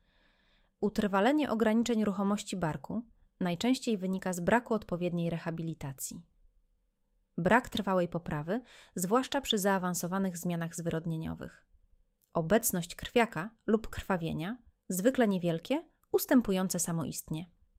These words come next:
Pamiętaj, większość powikłań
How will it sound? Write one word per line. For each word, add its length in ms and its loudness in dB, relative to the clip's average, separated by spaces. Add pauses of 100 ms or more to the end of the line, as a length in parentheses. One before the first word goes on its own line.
(720)
Pamiętaj, 760 2 (760)
większość 440 2
powikłań 600 2